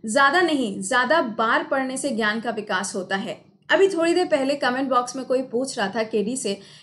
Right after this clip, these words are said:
कि तुम्हें कैसे जीके और जीएस याद हो जाती है, तो उसका जवाब यहाँ पे है आपके सामने कि किसी भी चीज़ को अगर आप बार बार पढ़ते हो तो वो आपको याद हो जाती है। हम लोग क्या करते हैं, हम लोग लुसेंट भी पढ़ते हैं, हम लोग किरण पब्लिकेशन भी पढ़ेंगे, घटना चक्र भी पढ़ेंगे, बस नहीं चलता, वरना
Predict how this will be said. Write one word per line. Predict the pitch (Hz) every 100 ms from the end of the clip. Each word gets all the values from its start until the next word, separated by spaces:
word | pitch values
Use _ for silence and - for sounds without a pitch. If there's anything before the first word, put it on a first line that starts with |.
| _
कि | 294 320
तुम्हें | 320 330 359
कैसे | 277 262 330
जीके | 247 247 302
और | 302
जीएस | 233 240 277 254
याद | 214 220
हो | 233
जाती | 220 196 220
है, | 320
तो | 349
उसका | 302 320
जवाब | 254 214 214 254
यहाँ | 226 220 196
पे | 220
है | 240
आपके | 208 196 196
सामने | 196 190 190 294 - - -
कि | 302
किसी | 311 311 392
भी | 403
चीज़ | 392 302 -
को |
अगर | 320 311
आप | 302
बार | 233 220 214
बार | 269
पढ़ते | 277 208 208
हो | 247
तो | 302 302
वो | 262
आपको | 220 269
याद | 240 202 202
हो | 202
जाती | 190 - -
है। | - - _ _ -
हम | 330 302
लोग | 381
क्या | 359 349
करते | 339 320
हैं, | 349 392 -
हम | 311
लोग | 320
लुसेंट | 277 277 320
भी | 302
पढ़ते | 311 277 269
हैं, | 277
हम | 285 262
लोग | 269 285 262
किरण | 269 262 254
पब्लिकेशन | 269 247 262 262 - 262
भी | 262
पढ़ेंगे, | 269 240 254 240
घटना | 294 - 269
चक्र | 277 269
भी | 262
पढ़ेंगे, | 254 233 233 247
बस | 277 311
नहीं | 302 294
चलता, | 269 247 285
वरना | 262 311